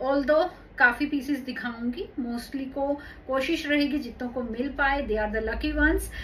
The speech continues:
और next collection आने में थोड़ा सा टाइम लगता है, इसमें काफ़ी time के बाद ये collection, इस, आ, बार मैं ये collection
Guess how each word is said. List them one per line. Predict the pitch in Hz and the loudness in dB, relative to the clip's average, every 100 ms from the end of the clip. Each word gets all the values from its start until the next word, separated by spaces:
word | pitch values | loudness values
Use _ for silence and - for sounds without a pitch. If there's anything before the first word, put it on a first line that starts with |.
| - - | -8 -2
और | 226 233 247 240 | 0 2 2 2
next | 254 277 - | 2 0 -2
collection | 330 285 - 320 | 2 2 4 6
आने | 269 269 | 6 4
में | 277 285 311 311 - - - | 2 4 4 0 -6 -8 -4
थोड़ा | 226 208 | -2 -2
सा | 208 | -2
टाइम | 233 226 240 | 2 2 2
लगता | 208 180 - 277 | -2 -4 0 4
है, | 294 302 302 | 6 4 0
इसमें | 285 - 285 320 - - - | 0 -2 -2 -2 -6 -16 2
काफ़ी | 294 294 - 370 | 6 6 6 0
time | 381 - 277 269 330 339 | 0 2 6 8 6 2
के | 359 | 2
बाद | 277 262 247 | 4 4 2
ये | 254 | -4
collection, | 247 220 214 262 | -4 -4 -4 -6
इस, | 240 277 - - - 285 | -4 -6 -6 -8 -2 2
आ, | 269 262 247 226 | 4 4 0 -2
बार | 320 240 | 0 2
मैं | 247 247 | 0 -2
ये | 240 247 | -4 -4
collection | 233 226 - 294 | -4 -4 -4 0